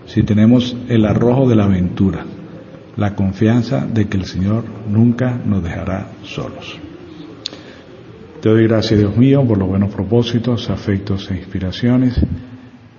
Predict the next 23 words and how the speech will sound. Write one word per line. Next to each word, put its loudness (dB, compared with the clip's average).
que 0
me 4
has 0
comunicado 2
en 0
esta -2
meditación. -4
Te 0
pido 4
ayuda 4
para -2
ponerlos -6
por -6
obra. -2
Madre 4
mía 6
Inmaculada, 4
San -2
José, 0
mi 2
Padre 0
y -2
Señor -4